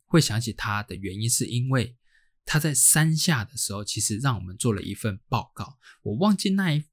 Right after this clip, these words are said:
堂课的名称是什么了，好像是什么餐饮观察的，有，有点忘记了。但那一次的作业是他要我们分组别，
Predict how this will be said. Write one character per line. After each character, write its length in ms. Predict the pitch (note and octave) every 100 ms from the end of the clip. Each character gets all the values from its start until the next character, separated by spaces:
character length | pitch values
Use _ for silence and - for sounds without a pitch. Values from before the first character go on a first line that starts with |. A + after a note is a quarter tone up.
| _ -
堂 260 | - G#2 B2
课 300 | - F3 A#2+
的 140 | G2+
名 340 | G#2 F#2+ G#2
称 240 | D3 - C3
是 160 | D3
什 220 | C3 - -
么 100 | C3+
了， 160 | D3+ D3 -
好 100 | G#2
像 200 | D#3+ D#3
是 120 | E3
什 160 | -
么 320 | G2 F#2+ C2+ B2+
餐 440 | - - D3 E3
饮 200 | C3+ - -
观 320 | _ C3+ C#3 D3
察 320 | - F#2+ -
的， 100 | G2+
有， 320 | - - A#2+
有 40 | D#3
点 160 | E3+
忘 240 | B2+ D#3 A2+
记 200 | - A2
了。 180 | - _ - - _
但 200 | - E3
那 200 | E3 F3+
一 20 | B2
次 160 | D3
的 80 | A#2
作 240 | - D3
业 180 | A2 G#2
是 300 | - G#2+ G2 -
他 180 | - D#3+
要 220 | G3 F3
我 120 | A#2+
们 400 | F2+ F2+ C3 C#3+ - _ _ _
分 260 | - F#3 G3
组 180 | - G2+
别， 380 | - - D#3